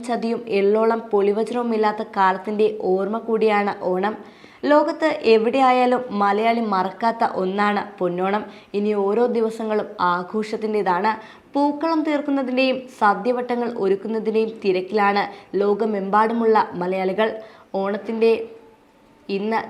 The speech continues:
ചോതിയാണ്. കാലം മാറുന്നതിനനുസരിച്ച് ഓണത്തിൻ്റെ മട്ടും ഭാവത്തിലും ചില മാറ്റങ്ങൾ വന്നെങ്കിലും ആഘോഷങ്ങളിലെ സ്ഥായിയായ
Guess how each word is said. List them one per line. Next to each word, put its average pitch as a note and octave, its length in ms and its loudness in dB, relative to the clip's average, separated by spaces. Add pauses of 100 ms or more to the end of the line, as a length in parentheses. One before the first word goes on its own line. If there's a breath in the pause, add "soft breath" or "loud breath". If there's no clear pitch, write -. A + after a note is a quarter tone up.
(160)
ചോതിയാണ്. G3 640 2 (480 loud breath)
കാലം C#4 360 8 (100)
മാറുന്നതിനനുസരിച്ച് A#3+ 880 2 (220)
ഓണത്തിൻ്റെ G#3+ 460 -2 (280)
മട്ടും G3 380 -2 (180)
ഭാവത്തിലും G3+ 600 0 (160)
ചില G#3 140 0 (140)
മാറ്റങ്ങൾ F#3+ 440 -2 (100)
വന്നെങ്കിലും G3 500 0 (460 loud breath)
ആഘോഷങ്ങളിലെ C4+ 760 0 (100)
സ്ഥായിയായ A3 720 2